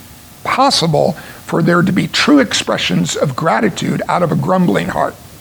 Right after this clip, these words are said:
The two things are like oil and water. They don't mix, and they're really,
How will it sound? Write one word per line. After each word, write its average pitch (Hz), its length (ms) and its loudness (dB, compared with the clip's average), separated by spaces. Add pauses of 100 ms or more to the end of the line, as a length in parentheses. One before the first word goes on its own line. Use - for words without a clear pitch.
(880)
The 170 80 -2
two 226 240 2
things 202 560 2 (280)
are 185 100 2
like 175 220 0
oil 196 240 2
and 175 160 4
water. 180 320 4
They 165 160 0
don't 196 320 2
mix, 190 420 0
and 160 180 2
they're 160 120 2
really, 180 400 4